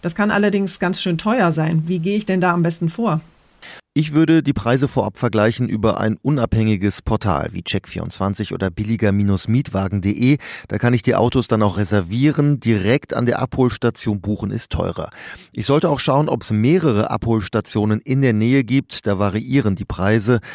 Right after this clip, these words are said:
Speaker 2: An Flughäfen oder Bahnhöfen ist es meist teurer. Auch bei der Mietdauer gibt's Unterschiede. Manchmal sind sogar drei Tage Miete günstiger als ein Tag. Wenn ich den Wagen an Ort A abhole und an Ort B wieder abgebe, kostet das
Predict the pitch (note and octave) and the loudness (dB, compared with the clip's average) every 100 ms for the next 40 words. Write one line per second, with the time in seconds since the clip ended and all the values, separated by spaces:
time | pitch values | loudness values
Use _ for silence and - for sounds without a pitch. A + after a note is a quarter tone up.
0 | - - G#2+ - B2 - A#2 G#2+ A#2 A2+ | -14 -6 -6 -2 -2 2 2 2 0 0
1 | G2+ G2 F#2+ G2 G2 - G#2 F#2+ G2 - | 2 2 0 0 0 -2 -6 -6 -10 -6
2 | G#2+ - - F2+ F#2+ - - - - - | -6 -6 -4 -4 -2 -6 -10 -12 -18 -20
3 | _ A#2 - G#2 G#2+ G#2 G2+ - A2 A2 | _ 0 0 0 0 0 -4 -4 0 4
4 | D3+ E3+ E3 - - D#3+ D3+ - D#3 D3 | 4 2 -2 -2 -2 2 2 2 0 2
5 | B2 B2+ - B2 A#2+ A2 A#2 A2 G#2+ G#2 | 2 0 2 2 2 0 -2 2 2 0
6 | F#2+ B2+ A2+ G#2+ A2 A2 A2 B2 F#3 F#3+ | 0 0 0 0 2 0 0 0 2 0
7 | - G2+ G2 - - G1+ - G#2 - - | -2 -4 -2 -4 -6 -8 -6 -4 -6 -8
8 | - - - - _ A#2 D#3 E3+ A#2+ A#2+ | -18 -18 -18 -20 _ -2 2 2 2 2
9 | C#3 D3+ C3 C3 - A#2 - - A#2+ E3 | 2 0 0 0 0 -2 -4 -2 2 2
10 | - D3+ - C#3+ C#3+ C3+ B2+ - A#2+ - | 0 -2 2 4 4 4 0 0 -2 0
11 | A#2 - F2 B2+ D#3+ D3+ A2+ G#2+ C#3+ - | -2 -2 -4 0 2 2 2 2 0 -2
12 | - A#2 A#2+ - A#2 - G#2+ A2 G2 | 0 2 2 0 -2 -2 -2 -2 -2